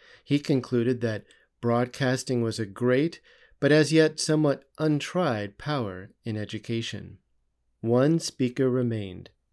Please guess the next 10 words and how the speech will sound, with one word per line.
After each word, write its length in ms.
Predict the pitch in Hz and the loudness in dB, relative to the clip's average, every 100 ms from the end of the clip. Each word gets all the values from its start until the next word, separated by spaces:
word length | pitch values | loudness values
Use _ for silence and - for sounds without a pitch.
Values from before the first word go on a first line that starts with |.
| _ | _
Following 560 | _ 135 135 143 135 131 | _ 0 2 4 4 0
directly 720 | 113 107 151 160 107 104 131 | -2 -2 -4 -4 -6 -6 -8
after 300 | - 113 - | -6 -6 -4
these 280 | 113 110 104 | -2 -2 -4
two 280 | - 170 185 | -4 -2 0
leaders 440 | 139 123 131 135 | 0 0 0 -2
of 140 | 123 - | -6 -8
technology 880 | 123 110 110 113 139 147 160 156 151 | -12 -8 -6 -2 -2 -2 -2 -4 -4
and 240 | 139 123 | -6 -2
business, 540 | 135 143 107 92 - | 0 0 -2 -10 -16